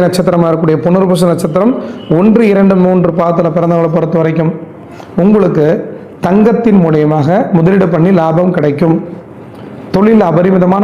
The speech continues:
முன்னேற்றம் கிடைக்கக்கூடிய ஒரு காலமாகவும், தொழில்ல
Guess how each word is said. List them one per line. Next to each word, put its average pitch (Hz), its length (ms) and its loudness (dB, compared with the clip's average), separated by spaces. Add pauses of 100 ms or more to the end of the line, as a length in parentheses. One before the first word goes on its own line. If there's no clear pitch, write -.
முன்னேற்றம் 180 480 0
கிடைக்கக்கூடிய 165 600 0
ஒரு 156 120 0 (100)
காலமாகவும், 165 600 0 (1040)
தொழில்ல 233 340 4